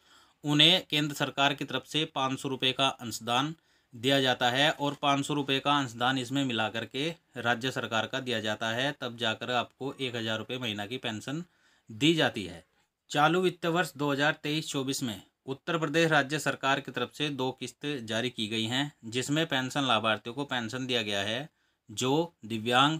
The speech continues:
विधवा और की किस्त है वह पहले ही जारी कर दी गई थी और दूसरी किस्त वृद्धावस्था पेंशन की है, जो दूसरी किस्त भी जारी कर दी है और इन पेंशन लाभार्थियों के खाते में पेंशन का पैसा आना शुरू हो गया है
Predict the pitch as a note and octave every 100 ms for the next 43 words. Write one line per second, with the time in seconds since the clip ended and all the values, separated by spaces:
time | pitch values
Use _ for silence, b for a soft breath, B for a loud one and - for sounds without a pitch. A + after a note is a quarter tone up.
0 | - G#2 A2+ A2 B2 C#3+ - _ A2 A#2
1 | C3 D3+ D3 _ _ _ _ - C3+ -
2 | D3 - C3 C#3 C3+ C3 - A2+ A2 A#2+
3 | C3+ C3 D3 E3 _ G#2 A#2 B2+ C3+ A2+
4 | A#2 A#2+ A#2+ C3+ D3 F3+ _ B2 B2 B2
5 | D3 D#3 D3+ D#3+ D3+ - A#2 A#2+ A2 B2+
6 | B2+ C3+ B2 A#2 A2+ A#2+ A2+ C3 B2+ D3
7 | - b b b b G#2+ B2 D3 E3 -
8 | A2+ C3+ D3+ C#3+ C#3 C3 A#2 A#2+ D3+ -
9 | _ A#2+ A2+ B2 C3+ D3 B2+ A2+ F#2+ -
10 | _ _ _ - C3+ D#3 E3 D3+ E3+ D#3
11 | C#3+ C3+ D#3 C3+ A#2 A#2 A2+ C3 C#3 -
12 | G#2+ A#2 A#2+ C#3 C3 A2+ A2+ A#2 B2 A#2
13 | A2 B2+ A#2+ A2 A2 A#2+ A2 A2 G2+ F#2+
14 | G#2+ A2+ C#3